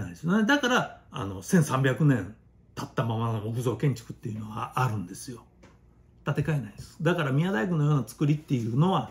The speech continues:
あの、そ-、そこまでこだわらないです。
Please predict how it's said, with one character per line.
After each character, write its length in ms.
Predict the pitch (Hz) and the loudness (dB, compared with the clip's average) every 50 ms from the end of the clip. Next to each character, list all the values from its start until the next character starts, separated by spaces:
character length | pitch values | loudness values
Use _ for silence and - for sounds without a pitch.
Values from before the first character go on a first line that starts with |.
| - - - - - - - - - | -14 -20 -20 -20 -20 -20 -20 -18 -14
あ 140 | 202 127 110 | -12 -12 -12
の、 340 | 101 98 98 98 101 117 127 | -12 -14 -14 -16 -16 -16 -12
そ-、 240 | - - 185 208 - | -6 -6 -6 -6 -4
そ 140 | - - 214 | -2 -2 -2
こ 100 | 208 277 | 0 0
ま 120 | 294 294 | 0 0
で 80 | 254 185 - - - _ - _ _ - - - - _ _ _ - | 0 -2 -4 -6 -16 _ -20 _ _ -20 -20 -20 -20 _ _ _ -8
こ 120 | - 135 | -6 -4
だ 100 | 120 117 | -2 -2
わ 100 | 113 113 | -2 -2
ら 80 | 110 113 | -4 -6
な 160 | 117 107 98 | -6 -6 -8
い 60 | 104 | -12
で 80 | - - | -16 -18
す。 160 | - - - | -20 -20 -20